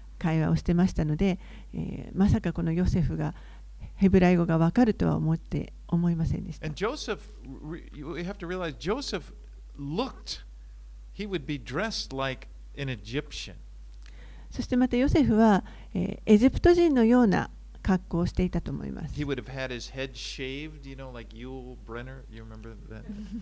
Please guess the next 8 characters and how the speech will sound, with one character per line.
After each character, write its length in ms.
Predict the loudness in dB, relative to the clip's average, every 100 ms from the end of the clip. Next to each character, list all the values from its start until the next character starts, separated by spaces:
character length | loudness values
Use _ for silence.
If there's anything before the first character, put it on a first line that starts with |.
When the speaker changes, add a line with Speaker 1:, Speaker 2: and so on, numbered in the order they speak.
| -10 -12 -14 -18 -14
Speaker 1:
<laughs> 0 |
Speaker 2:
And, 320 | -8 -8 -4 -4
uh, 180 | -4 -6 -16 -18 -18 -16 -2
he 160 | 4
would 160 | 6 6
have 140 | 4 -4 -4
been 160 | -4 -2
using 420 | -2 -4 -6